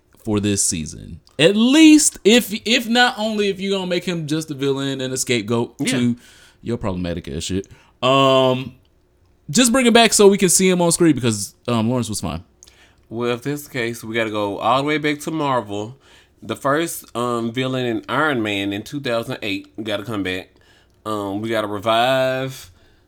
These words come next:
Speaker 2: all the girls who died in the, um, D C universe who was the villains. I mean,
Speaker 1: Well,
Speaker 2: like, what do you want?
Speaker 1: without the Infinity War spoiler,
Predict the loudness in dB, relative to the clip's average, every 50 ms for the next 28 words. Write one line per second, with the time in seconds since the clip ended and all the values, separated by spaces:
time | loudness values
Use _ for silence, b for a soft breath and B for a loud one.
0 | _ _ _ _ -6 -2 0 2 2 0 0 -2 -2 -2 -2 -2 -2 -2 -4 -4
1 | -2 0 0 0 0 -2 -2 -2 -2 -4 -4 -6 -8 _ -14 -8 -6 -6 -4 -4
2 | -4 -4 -6 -6 -6 -8 -8 -8 -8 -6 -6 -6 -6 -6 -4 -4 -4 -4 -6 -8
3 | -10 -10 -10 -10 -10 -12 -12 -8 -6 -6 -6 -6 -6 -8 -10 -12 -16 -18 -12 -6
4 | 0 4 6 8 8 8 8 6 2 -4 -6 -4 -4 -6 -4 -4 -4 -4 -2 2
5 | 4 4 6 8 8 8 8 6 4 4 4 4 2 2 0 2 2 0 0 0
6 | 0 0 0 2 0 0 -2 -6 _ -6 -2 0 2 2 2 0 0 -2 -2 -2
7 | -2 -2 -4 -6